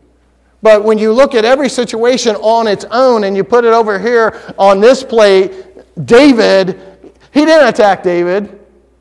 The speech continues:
He didn't attack his person. He didn't attack his character. He just said, "You're, you have sinned. You're the man." He got right to the point. He got right to the problem. "David, you've got to deal with this."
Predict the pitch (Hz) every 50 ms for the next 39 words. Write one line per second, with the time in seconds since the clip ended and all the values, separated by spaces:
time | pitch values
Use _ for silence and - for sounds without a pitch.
0 | _ _ _ - 269 294 311 311 294 247 220 - 226 208 190 180 190 156 - -
1 | 170 160 160 156 - 196 202 202 - - _ _ _ - - 226 302 302 294 262
2 | 240 208 - 208 196 185 - 185 160 - - 185 175 175 175 170 - 190 196 196
3 | 190 - - - _ _ _ _ _ _ _ _ _ _ _ _ _ _ _ _
4 | _ - 254 269 254 - - - 240 226 214 196 - - - - - - _ _
5 | _ _ _ _ - 156 160 202 247 240 - - - _ - 135 131 139 233 277
6 | 247 - - 156 147 - - - 269 294 262 175 123 101 92 - - _ _ _
7 | _ _ _ _ _ _ _ _ _ _ _ _ _ _ _ _ _ _ _ _
8 | _ _ - 170 214 254 233 220 208 208 233 262 277 262 202 139 113 95 87 -
9 | _ _ _ _ _ _ _ - 202 175 190 180 165 151 151 151 202 285 330 330
10 | 330 285 285 277 202 - 262 254 254 240 247 - - - 185 180 165 139 135 143
11 | 180 240 294 247 - 277 240 220 - 214 214 220 220 220 240 247 240 240 240 240
12 | - - _ _ _ _ _ _ _ _ _ _ - 190 190 190 202 180 147 135
13 | - - 165 180 240 214 131 113 110 185 185 214 185 214 - 170 139 110 120 170
14 | 196 233 190 135 120 110 - _ _ - 98 87 80 - - - - _